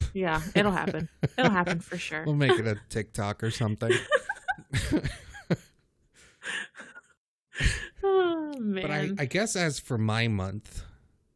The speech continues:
Speaker 2: uh, I got a new ceiling fan. I'm pretty excited about that. I know that's not the most exciting thing for everyone, but it was my first time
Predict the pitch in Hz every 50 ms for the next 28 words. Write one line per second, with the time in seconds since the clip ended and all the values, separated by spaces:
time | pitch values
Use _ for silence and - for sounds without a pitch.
0 | _ _ _ _ _ _ _ _ _ _ _ _ _ _ _ _ - 113 104 101
1 | 101 98 101 98 101 92 - - 123 123 113 135 131 135 139 127 131 135 120 -
2 | - - 123 127 135 147 143 127 - 151 147 147 151 151 156 - - 120 117 107
3 | 131 127 127 127 123 117 - - - 117 117 117 120 113 117 107 113 113 107 101
4 | - - 113 113 117 120 - - - - 113 113 113 110 110 110 110 110 110 110
5 | 107 - 113 117 110 - - 120 110 107 - - 107 107 104 104 - - 98 -
6 | - 104 98 98 101 101 98 92 - 101 98 95 92 - - 95 95 98 98 107
7 | 101 98 101 101 98 104 95 98 95 95 - - - - - - - - 123 127
8 | 131 139 117 - - 135 127 - - - 110 107 104 101 98 98 98